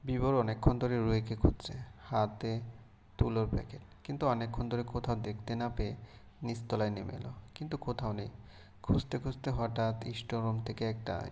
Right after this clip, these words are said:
স্টিলে কিছু পড়ার শব্দ কানে এলো। বিবর কী হয়েছে দেখার জন্য ওখানে গেল।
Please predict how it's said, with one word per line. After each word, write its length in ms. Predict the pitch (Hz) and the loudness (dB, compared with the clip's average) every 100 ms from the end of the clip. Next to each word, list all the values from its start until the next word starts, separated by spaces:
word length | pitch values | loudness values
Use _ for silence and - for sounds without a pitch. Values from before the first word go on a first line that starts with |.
| 131 | -8
স্টিলে 420 | - - 113 113 | -8 -4 0 0
কিছু 260 | 113 - - | -2 -8 -6
পড়ার 220 | 107 98 | -2 -2
শব্দ 420 | 104 - - - 107 | -4 -4 -6 -6 -6
কানে 160 | - 101 | -4 -6
এলো। 200 | - - - - - - - - | -6 -10 -12 -20 -20 -20 -18 -6
বিবর 340 | 123 123 131 127 | -2 0 0 0
কী 140 | 123 | 0
হয়েছে 320 | 127 127 - | 2 0 -2
দেখার 320 | 117 110 113 110 | 0 0 0 -2
জন্য 240 | 110 110 | -2 0
ওখানে 340 | 107 110 107 | 0 -2 -4
গেল। 160 | 104 | -4